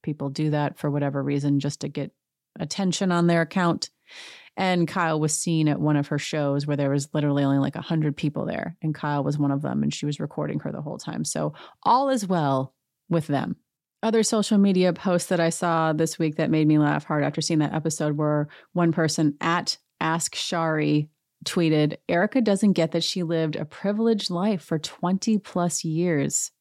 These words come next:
from the winnings of victims, and she should want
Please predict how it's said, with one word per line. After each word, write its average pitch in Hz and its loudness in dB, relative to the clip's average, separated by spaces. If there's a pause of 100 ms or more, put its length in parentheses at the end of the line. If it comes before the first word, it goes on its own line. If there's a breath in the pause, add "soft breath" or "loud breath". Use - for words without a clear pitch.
(120)
from 180 0
the 165 2
winnings 185 4
of 160 2
victims, 151 2 (580)
and 165 -2
she - -2
should 180 0
want 190 2